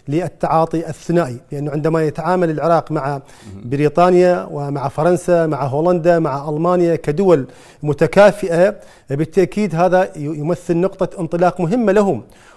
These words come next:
Speaker 1: وكما هو معلوم، العلاقة مو فقط علاقة تشابك في الجانب الأمني،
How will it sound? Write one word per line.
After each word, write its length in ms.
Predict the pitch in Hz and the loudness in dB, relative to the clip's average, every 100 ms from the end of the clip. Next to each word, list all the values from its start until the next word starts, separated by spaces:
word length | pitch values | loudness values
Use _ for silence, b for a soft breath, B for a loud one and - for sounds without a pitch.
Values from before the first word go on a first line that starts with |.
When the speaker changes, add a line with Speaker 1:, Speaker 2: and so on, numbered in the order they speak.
| B | B
Speaker 1:
وكما 340 | 139 208 226 | -2 2 4
هو 140 | 214 214 | 6 4
معلوم، 380 | 190 175 175 - | 4 4 2 0
العلاقة 440 | 165 143 202 220 190 | -6 0 2 2 -2
مو 120 | 226 | -2
فقط 380 | 220 208 208 151 | -4 -2 -2 0
علاقة 340 | 170 185 165 - | -2 -2 -4 -8
تشابك 460 | 160 180 180 165 - | -6 0 0 0 -6
في 80 | |
الجانب 320 | 143 151 160 147 | -6 -2 -2 -2
الأمني، 420 | 175 190 147 | -2 -2 -2